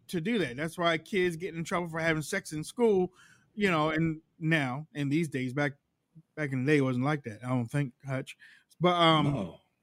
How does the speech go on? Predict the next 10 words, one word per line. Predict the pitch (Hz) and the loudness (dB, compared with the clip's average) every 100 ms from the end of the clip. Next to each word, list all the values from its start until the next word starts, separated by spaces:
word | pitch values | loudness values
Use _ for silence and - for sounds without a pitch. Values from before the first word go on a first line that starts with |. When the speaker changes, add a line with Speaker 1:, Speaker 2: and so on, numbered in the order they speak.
| _ - | _ -2
Speaker 1:
yeah, | 170 123 131 | 0 0 -2
but, | 180 180 208 | -2 -2 -6
uh, | 214 214 | -6 -4
I | |
mean, | 220 220 202 190 214 | -2 0 -2 -4 -2
in, | 208 214 - | -2 -2 -6
in | 208 196 | -2 0
watching, | 190 233 233 214 208 _ - | 2 0 2 -2 -2 _ -2
in | 185 | 0
watch-, | 190 226 | 2 0